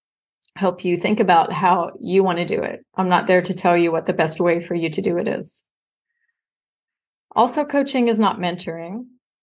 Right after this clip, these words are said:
I might, I, I have some mentees, um, in a program that I participate in every year, and it's for, for business, not for health.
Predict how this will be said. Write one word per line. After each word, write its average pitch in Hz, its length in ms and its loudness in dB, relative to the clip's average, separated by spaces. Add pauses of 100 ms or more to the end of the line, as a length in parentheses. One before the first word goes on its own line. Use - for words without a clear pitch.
(460)
I 196 140 0
might, 220 400 6 (320)
I, 208 240 4
I 202 120 2
have 220 300 4
some 190 380 -2
mentees, 185 800 -4 (100)
um, 175 400 2 (140)
in 185 240 0
a 180 280 2
program 180 480 2
that 175 120 2
I 175 100 4
participate 185 680 -2
in 175 500 -4 (180)
every 175 240 2
year, 170 400 0 (600)
and 175 520 2
it's 185 160 0
for, 180 340 2
for 190 120 0
business, 180 540 -2
not 170 200 -4
for 175 140 -4
health. 185 380 -2